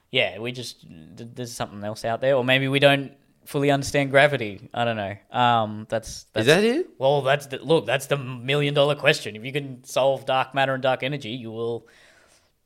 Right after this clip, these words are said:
Speaker 1: you will be the next Einstein.
Speaker 2: Right. Okay.
Speaker 1: So
Speaker 2: So it is a
Speaker 1: go for
Speaker 2: very,
Speaker 1: it.
Speaker 2: very, very big question when it
Speaker 1: Yeah.
Speaker 2: comes to, like, uh, you know, how we understand the universe
Speaker 1: Yeah,
Speaker 2: and how it
Speaker 1: yeah.
Speaker 2: functions.
Speaker 1: What is dark matter? What is dark energy? Yeah. There's some, I think there are some theories coming up.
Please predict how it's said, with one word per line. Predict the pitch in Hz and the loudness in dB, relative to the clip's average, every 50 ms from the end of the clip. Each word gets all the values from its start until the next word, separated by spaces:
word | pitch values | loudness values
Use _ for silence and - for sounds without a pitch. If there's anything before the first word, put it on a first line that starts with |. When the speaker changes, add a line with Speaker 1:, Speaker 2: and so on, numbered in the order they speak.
| _ _ _ _ _ _ _ _ _ _ _ _ | _ _ _ _ _ _ _ _ _ _ _ _
Speaker 1:
you | - 110 113 | -14 -10 -8
will | 120 123 | -8 -6
be | 120 127 131 | -4 -4 -4
the | 127 135 | -4 -2
next | 131 135 135 - - | -2 -4 -2 -2 -2
Einstein. | 117 131 151 156 151 - - 107 104 107 110 123 131 - _ _ _ _ _ _ _ _ _ _ _ _ - | 2 2 2 2 2 -2 -6 -4 -4 -6 -6 -8 -10 -12 _ _ _ _ _ _ _ _ _ _ _ _ -6
Speaker 2:
Right. | 101 104 110 107 98 90 78 67 - - _ _ _ - | 0 4 6 6 6 6 4 0 -8 -14 _ _ _ 0
Okay. | 107 107 - - 101 87 78 76 - - _ _ | 0 2 2 2 0 0 0 -2 -6 -12 _ _
Speaker 1:
So | - - - 127 127 123 127 127 123 123 120 - | -10 -4 0 2 4 4 4 4 2 -2 -6 -12
Speaker 2:
So | - - 117 110 | 0 2 2 4
it | 117 | 4
is | 120 110 113 | 2 -2 -4
a | |
Speaker 1:
go | 107 - 139 | -2 2 4
for | 156 | 6
Speaker 2:
very, | 160 156 151 147 143 135 | 8 10 10 10 10 8
Speaker 1:
it. | 139 | 6
Speaker 2:
very, | 113 98 95 107 135 131 123 113 113 107 | 2 -2 -2 0 2 2 2 2 0 -2
very | 104 95 95 101 120 123 110 104 104 101 | -6 -8 -4 0 2 2 2 2 0 -2
big | 98 98 107 101 98 98 | -2 -4 -4 -4 -4 -6
question | - - 107 92 87 - - - - 82 76 - - - - - _ | -8 -4 -2 -2 -2 -2 -4 -8 -8 -10 -12 -12 -16 -18 -20 -20 _
when | _ 104 98 | _ -4 -4
it | 90 120 | -4 -4
Speaker 1:
Yeah. | 110 | -4
Speaker 2:
comes | 104 92 92 - - | -4 -4 -4 -4 -4
to, | - 98 | -2 0
like, | 92 90 87 85 - | 0 0 -2 -2 0
uh, | 95 90 87 85 78 - | 0 0 0 0 -2 -6
you | - - - 57 - - - 104 | -10 -18 -20 -20 -18 -10 -6 -2
know, | 98 90 | -2 -2
how | 90 98 98 | 0 0 0
we | 95 98 95 | 0 0 0
understand | 92 90 90 - - 104 92 90 90 | -2 -4 -4 -4 -4 -4 -4 -4 -6
the | 87 | -6
universe | 85 87 90 87 87 78 - 78 - - - 123 | -8 -8 -8 -8 -8 -8 -8 -10 -10 -10 -8 -4
Speaker 1:
Yeah, | 135 131 | -2 0
Speaker 2:
and | 123 113 | 0 0
how | 95 90 | 0 -2
it | - | -4
Speaker 1:
yeah. | - | -4
Speaker 2:
functions. | - - 113 113 110 107 87 - - - - 117 | -4 -4 -4 -2 -4 -6 -8 -10 -10 -12 -8 -6
Speaker 1:
What | 120 120 | -6 -6
is | 117 113 113 | -6 -6 -6
dark | 117 113 110 - - | -6 -6 -6 -8 -10
matter? | 113 110 110 107 | -12 -12 -12 -12
What | 107 107 | -12 -12
is | 107 104 107 | -14 -14 -14
dark | 113 107 104 - - | -12 -12 -14 -12 -14
energy? | 107 107 104 101 - 107 104 104 107 110 | -16 -16 -16 -18 -18 -18 -18 -18 -18 -14
Yeah. | 110 | 2
There's | 120 170 185 185 | 2 4 4 4
some, | - - 220 233 247 226 226 220 220 | 2 4 6 6 6 4 -2 -8 -4
I | - 233 | -4 -4
think | 233 - - 427 440 | -4 -4 -8 -8 -4
there | 440 370 220 | 0 2 2
are | 175 | 2
some | - - 156 147 135 | 2 0 -2 -2 0
theories | 139 143 135 135 131 127 | -2 -2 -2 -2 -2 -4
coming | - - 131 127 127 | -6 -10 -6 -4 0
up. | 123 123 120 - - _ | 0 0 -2 -4 -12 _